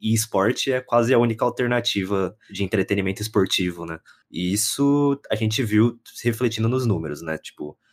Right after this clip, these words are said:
a Riot e o Gaules ficaram brigando por algumas semanas pelo recorde de audiência da Twitch. O Gaules acabou ganhando essa briga com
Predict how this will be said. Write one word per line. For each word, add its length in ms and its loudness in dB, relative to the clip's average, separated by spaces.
a 160 2
Riot 460 4
e 20 2
o 60 0
Gaules 420 2
ficaram 320 -2
brigando 380 -4
por 100 -10
algumas 320 -4
semanas 460 -4
pelo 180 -2
recorde 460 -4
de 100 -6
audiência 500 -4
da 80 -4
Twitch. 480 -4
O 80 -8
Gaules 540 -2
acabou 380 -4
ganhando 220 -4
essa 180 -10
briga 300 -8
com 300 -16